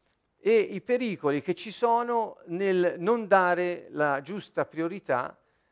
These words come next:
eh, secondo la sua parola, a Lui e ai Suoi insegnamenti, rispetto agli affetti umani, rispetto alla forza, potenza dell'io, rispetto alle cose del mondo e rispetto alle nostre capacità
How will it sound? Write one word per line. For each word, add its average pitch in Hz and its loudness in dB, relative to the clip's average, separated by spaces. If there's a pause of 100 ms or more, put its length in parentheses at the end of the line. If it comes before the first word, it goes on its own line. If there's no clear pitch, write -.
(100)
eh, 117 -6
secondo 135 -8
la 110 -6
sua 160 -10
parola, 120 -4 (540)
a 151 -2
Lui 127 -8 (160)
e 135 -10
ai 123 -6
Suoi 107 -10
insegnamenti, 110 -18 (340)
rispetto 135 -6
agli 120 -4
affetti 135 -8
umani, 107 -6 (200)
rispetto 117 -10
alla 104 -4
forza, 110 -8
potenza 127 -10
dell'io, 117 -14 (360)
rispetto - -8
alle 113 -6
cose 143 -12
del 139 -12
mondo 98 -20 (320)
e 165 -4
rispetto 107 -14
alle 110 -6
nostre - -14
capacità 107 -10